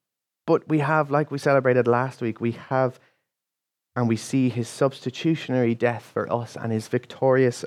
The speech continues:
resurrection. These are things that faithful people throughout the Old Testament longed to see and hear. They knew that God's promised Messiah was to come. They knew that God would rescue his people. They knew God would save them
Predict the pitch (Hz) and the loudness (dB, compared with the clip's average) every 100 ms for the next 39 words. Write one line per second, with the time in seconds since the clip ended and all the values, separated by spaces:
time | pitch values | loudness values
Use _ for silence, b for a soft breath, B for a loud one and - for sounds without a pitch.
0 | - 113 117 107 110 117 - - _ _ | -4 0 2 2 2 0 -10 -16 _ _
1 | _ _ _ _ _ _ _ _ - 165 | _ _ _ _ _ _ _ _ 0 4
2 | 175 151 139 - 123 120 - 120 117 110 | 6 4 -2 -2 -2 -2 0 2 2 2
3 | - - 135 139 139 127 123 113 107 101 | -2 -2 2 2 2 -4 -2 -2 0 -2
4 | - 104 110 123 - 98 110 110 - 110 | -2 2 2 2 -2 -2 -2 -2 -2 -4
5 | - 95 95 101 _ _ _ - 113 120 | -2 -6 -4 -6 _ _ _ 0 4 4
6 | 123 123 117 - - 113 - 110 107 107 | 4 2 0 -4 -10 -10 -6 -2 0 -2
7 | 101 92 - 104 82 117 - _ _ _ | -4 -8 -4 -2 -2 -4 -14 _ _ _
8 | _ _ _ - 147 147 147 135 135 127 | _ _ _ 2 4 6 4 4 2 2
9 | 120 135 135 131 131 120 131 127 123 117 | 0 0 0 0 -2 0 4 6 6 4
10 | 110 110 - - 160 160 B B 143 131 | 0 -6 -6 -2 0 -2 B B 2 4
11 | 131 147 156 143 156 143 143 123 131 135 | 6 8 8 6 6 6 4 2 0 0
12 | - 127 - 185 185 143 131 143 156 156 | -2 -4 0 -2 2 4 4 6 6 6
13 | 147 139 135 120 110 - - 156 165 151 | 6 4 4 0 -6 -4 2 4 4 2
14 | 165 156 | 2 0